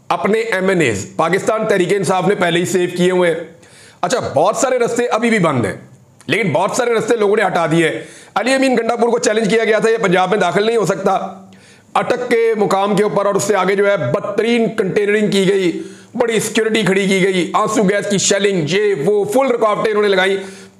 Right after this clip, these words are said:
और ताकत का भरपूर मुजाहरा किया, पता भी नहीं चला। Total पन्द्रह minute का काम था और अवाम की ताकत के सामने कोई नहीं खड़ा हो सकता। किसी मुल्क की फौज भी अवाम की ताकत के सामने खड़ी नहीं हो सकती।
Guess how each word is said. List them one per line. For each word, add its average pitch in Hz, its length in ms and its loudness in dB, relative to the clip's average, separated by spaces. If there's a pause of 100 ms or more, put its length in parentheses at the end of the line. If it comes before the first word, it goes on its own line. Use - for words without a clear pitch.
(140)
और 214 100 0
ताकत 214 400 -2
का 233 100 0
भरपूर 190 360 0
मुजाहरा 165 340 2
किया, 120 280 0 (480)
पता 196 200 0
भी 226 100 0
नहीं 226 120 2
चला। 113 280 0 (580)
Total 233 280 0
पन्द्रह 190 280 0
minute 147 200 0
का 135 100 0
काम 110 240 -2
था - 220 -14 (540)
और 170 160 -2
अवाम 175 440 0
की 214 180 0
ताकत 175 600 -2
के 175 160 2
सामने 160 520 0
कोई 180 300 0
नहीं 180 160 2
खड़ा 151 180 -2
हो 131 140 0
सकता। - 540 -4 (420)
किसी 226 320 2
मुल्क 190 440 0
की 208 160 2
फौज 170 480 0
भी 196 220 0
अवाम 175 340 2
की 185 120 0
ताकत - 380 -2
के 175 80 2
सामने 156 300 0
खड़ी 156 240 0
नहीं 165 140 2
हो 135 80 0
सकती। 110 400 -6